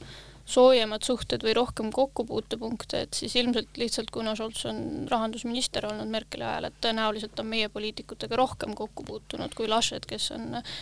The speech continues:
kes on Lääne-Saksamaa, äh, suurliidu, äh,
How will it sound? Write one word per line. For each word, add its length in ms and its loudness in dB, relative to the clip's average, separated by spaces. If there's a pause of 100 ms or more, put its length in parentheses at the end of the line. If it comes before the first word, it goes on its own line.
(240)
kes 180 2
on 340 2
Lääne-Saksamaa, 1200 2 (840)
äh, 240 0
suurliidu, 560 -6 (160)
äh, 560 -8